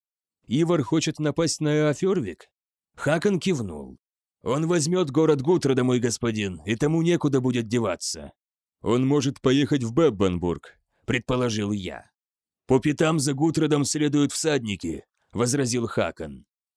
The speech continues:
«И если он попытается отправиться на север, Кьяртан выступит снова». Он прикоснулся к рукояти меча. «Мы навсегда покончим с саксами, мой господин. Господин Ивар будет рад твоему возвращению».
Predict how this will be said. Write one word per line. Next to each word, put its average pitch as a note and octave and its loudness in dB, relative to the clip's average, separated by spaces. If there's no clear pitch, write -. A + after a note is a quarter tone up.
«И A2+ -2
если D3+ 2
он D#3 4
попытается D3+ 2
отправиться D3 2
на C3 0
север, B2 -2
Кьяртан C#3 2
выступит D#3 2
снова». E2 -2
Он D3+ 0
прикоснулся E3+ 2
к D3 -6
рукояти B2+ 2
меча. G#2 -4
«Мы B2+ 0
навсегда C#3+ 2
покончим C#3+ 2
с - 0
саксами, B2 0
мой A2+ 2
господин. F#2+ -6
Господин D3+ 0
Ивар C3+ 0
будет D#3 0
рад D#3+ 2
твоему C#3+ 2
возвращению». G#2+ -4